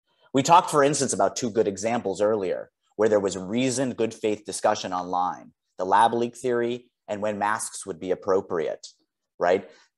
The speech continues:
The lab leak theory did not get the light of day and in fact was banned on Facebook at some point, right? But now we take it as a credible, uh, possible option of what might have happened. The same with masks.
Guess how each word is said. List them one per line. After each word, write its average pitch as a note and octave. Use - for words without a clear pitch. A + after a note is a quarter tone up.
The G#2
lab D3
leak A2
theory G2
did B2
not A#2+
get B2
the A2
light G2+
of F2+
day G#2
and G2
in F#2+
fact B2
was F#2+
banned F#2
on E2+
Facebook A2
at C#2
some C#2+
point, -
right? E2+
But A#2+
now F3
we C3
take C#3
it G#2+
as G2
a F#2
credible, G#2
uh, F#2
possible B2+
option A2
of E2+
what F2
might E2
have E2
happened. -
The A2
same F3
with D3+
masks. -